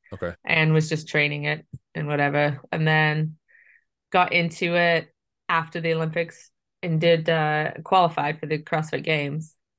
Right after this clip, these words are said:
Speaker 2: but I was still sailing at that point. And then, but
Speaker 1: Okay.
Speaker 2: that same fire, that same spark wasn't there. Like, I took the, the loss in London, like, really hard.
Speaker 1: Yeah.
Speaker 2: Um, I felt like I let my team down, my country down, my supporters down. And it was, like,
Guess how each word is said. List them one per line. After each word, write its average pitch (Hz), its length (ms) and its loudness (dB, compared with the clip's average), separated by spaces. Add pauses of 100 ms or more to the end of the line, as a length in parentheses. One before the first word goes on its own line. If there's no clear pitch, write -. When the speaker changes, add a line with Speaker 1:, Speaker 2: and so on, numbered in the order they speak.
(220)
Speaker 2:
but 160 80 4
I 156 60 6
was 156 120 0
still 165 200 2
sailing 156 360 0
at 147 60 -8
that 151 220 -2
point. 151 320 -6
And 160 120 0
then, 156 140 0
but 160 160 0
Speaker 1:
Okay. - 100 -18 (280)
Speaker 2:
that 170 160 0
same 208 280 4
fire, 170 480 2
that 156 160 -2
same 165 220 -6
spark 165 560 -2
wasn't 156 260 -4
there. 151 220 0
Like, 156 160 0
I 185 100 4
took 277 240 -2
the, 190 220 -2 (300)
the 170 120 2
loss 160 340 2
in 165 140 -4
London, 160 360 -2
like, 151 200 -8
really 143 380 -2
hard. 143 360 -2 (320)
Speaker 1:
Yeah. 73 260 -12
Speaker 2:
Um, 147 520 0
I 156 160 0
felt 160 180 2
like 151 160 -2
I 151 80 0
let 151 180 -2
my 151 120 -4
team 185 320 -4
down, 185 280 0
my 147 120 -6
country 170 360 -4
down, 165 300 -4
my 147 80 -2
supporters 156 480 0
down. 151 320 -2
And 147 80 -6
it 143 80 -8
was, 151 240 -8 (600)
like, 143 340 0